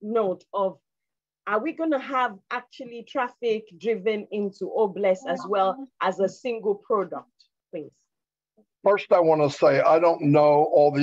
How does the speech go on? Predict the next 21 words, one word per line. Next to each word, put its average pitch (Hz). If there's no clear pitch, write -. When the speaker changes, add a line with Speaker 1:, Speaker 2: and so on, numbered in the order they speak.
Speaker 2:
ins 143
and 139
outs 139
of 120
O-, 135
Obless. 143
I 147
do 170
wanna 180
say 143
this. 123
Anyone 190
can 175
give 185
towards 180
a, 151
a 156
blessing, 151
whatever 156
it 143
is. -